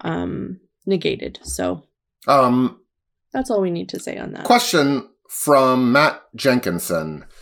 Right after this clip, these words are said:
Speaker 2: Do you think Scotty Barnes' inexperience will be used against him by the seventy-sixers,
Speaker 1: <laughs>
Speaker 2: or can he continue to be a strong player for the Raptors throughout the playoffs?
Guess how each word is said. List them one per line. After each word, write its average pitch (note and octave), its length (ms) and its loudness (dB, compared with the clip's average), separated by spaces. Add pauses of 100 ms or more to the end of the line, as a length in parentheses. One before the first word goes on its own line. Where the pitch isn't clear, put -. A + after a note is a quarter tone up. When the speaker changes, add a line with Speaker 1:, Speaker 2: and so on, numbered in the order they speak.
(380)
Speaker 2:
Do - 80 -4
you F#3 140 6
think G3+ 300 4
Scotty E3+ 360 4
Barnes' D#3 360 4
inexperience E3 680 2
will C#3+ 120 2
be C3 100 2
used C3 260 2
against D3+ 360 0
him F3+ 160 2
by E3 100 2
the D#3+ 80 -2
seventy-sixers, F3 880 2
Speaker 1:
<laughs> - 100 0
Speaker 2:
or C#3+ 200 6
can D#3+ 220 0
he F3+ 80 2
continue F3+ 420 2
to D#3+ 100 0
be D3 100 -2
a D3 60 0
strong D3+ 320 0
player C#3 280 2
for C#3 120 -8
the C#3 80 -2
Raptors A2+ 560 -2
throughout F#2+ 280 -2
the - 60 -12
playoffs? - 560 -10